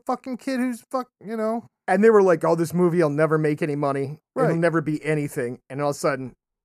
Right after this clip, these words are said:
Speaker 1: Listen.
Speaker 2: it's a huge, huge franchise.
Speaker 1: I've said, I've said it before and I'll say it again. The greatest franchise movie for horror is Scream because it's the dumbest fucking movie you've ever heard of. I bought a fucking thirty-nine dollar buck knife from Walmart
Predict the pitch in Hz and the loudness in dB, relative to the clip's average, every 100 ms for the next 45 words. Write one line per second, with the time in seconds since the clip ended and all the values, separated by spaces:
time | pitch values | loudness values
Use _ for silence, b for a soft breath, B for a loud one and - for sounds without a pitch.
0 | _ - 151 123 113 98 190 185 160 156 | _ -8 -6 -6 -8 -6 0 2 0 -2
1 | - _ _ _ 226 233 190 - 160 143 | -14 _ _ _ -4 -4 -4 -4 -4 -4
2 | 135 117 90 - 127 - 156 175 185 - | -8 -10 -12 -12 -10 -10 -8 -6 -6 -8
3 | 123 - 190 170 160 170 160 147 165 156 | -8 -4 -4 -6 -8 -6 -6 -8 -8 -10
4 | 135 135 139 135 117 147 156 - 156 151 | -8 -8 -8 -8 -6 -4 -6 -8 -8 -8
5 | 156 143 131 143 139 143 139 - 127 117 | -8 -10 -8 -8 -6 -8 -10 -14 -14 -10
6 | 131 131 135 110 - - 135 110 113 - | -6 -4 -4 -6 -10 -8 -8 -8 -10 -16
7 | _ _ _ _ _ _ 120 143 123 117 | _ _ _ _ _ _ -10 -6 -6 -8
8 | - 127 101 - 131 139 143 - - - | -10 -12 -12 -2 0 0 -2 -8 -16 -6
9 | 143 - 147 135 135 135 135 120 113 - | -6 -4 -8 -6 -6 -6 -6 -6 -8 -10
10 | 123 127 127 123 120 110 95 - _ _ | -6 -4 -4 -4 -4 -6 -10 -14 _ _
11 | _ _ 143 143 123 110 - 160 - 117 | _ _ -4 -2 -4 -6 -8 -8 -8 -10
12 | - 160 165 165 160 156 143 143 143 131 | -6 -4 -2 -2 -2 -2 -2 0 -2 -2
13 | 107 147 - 123 107 - 120 110 107 135 | -2 -2 -4 -10 -10 -12 -10 -4 0 0
14 | 101 95 | 0 -8